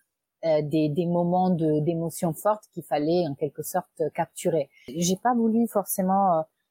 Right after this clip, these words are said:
écrire un roman épistolaire ou polyphonique comme, comme j'ai vu qu'ils l'ont appelé, parce que, euh, je, je me suis laissée emporter en fait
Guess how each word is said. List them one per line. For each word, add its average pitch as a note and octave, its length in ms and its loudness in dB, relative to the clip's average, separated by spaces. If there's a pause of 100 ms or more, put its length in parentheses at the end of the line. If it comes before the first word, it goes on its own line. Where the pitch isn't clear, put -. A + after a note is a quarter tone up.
(100)
écrire A3 300 0
un G3+ 80 4
roman F#3+ 340 2
épistolaire F#3+ 680 0
ou F#3 80 0
polyphonique F#3+ 600 -2
comme, D#3+ 440 -4
comme D#3+ 340 -4 (100)
j'ai D#3+ 160 -10
vu F3 80 -4
qu'ils D#3+ 240 -4
l'ont D#3 80 2
appelé, A3+ 460 0 (420)
parce G3+ 240 0
que, - 420 4 (140)
euh, E3+ 720 4
je, D#3 960 0 (340)
je G#3 120 2
me G#3 60 4
suis C#4+ 180 0
laissée B3+ 260 2
emporter G3+ 500 2
en G3 120 0
fait E3 240 -4